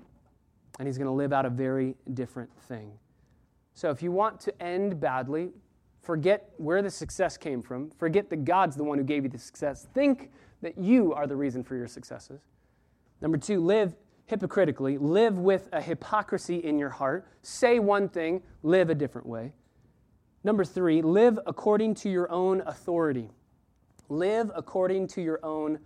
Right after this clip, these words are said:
authority. This is verses twenty-seven through twenty-nine. This is, this gets very scary in this text.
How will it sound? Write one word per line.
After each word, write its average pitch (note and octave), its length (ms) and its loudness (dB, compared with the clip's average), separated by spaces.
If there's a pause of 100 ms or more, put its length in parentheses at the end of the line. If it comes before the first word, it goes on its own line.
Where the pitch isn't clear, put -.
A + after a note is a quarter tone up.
(540)
authority. D3 460 2
This E3 180 -2
is F3+ 80 -4
verses E3 340 0
twenty-seven F3 680 0
through D3+ 160 -2
twenty-nine. C#3+ 560 -2
This C3+ 180 -2
is, F#3 120 -4
this F#3 260 0
gets - 180 -4
very F3+ 300 2
scary F3 800 0
in C#3+ 140 2
this C3+ 160 -2
text. - 480 -6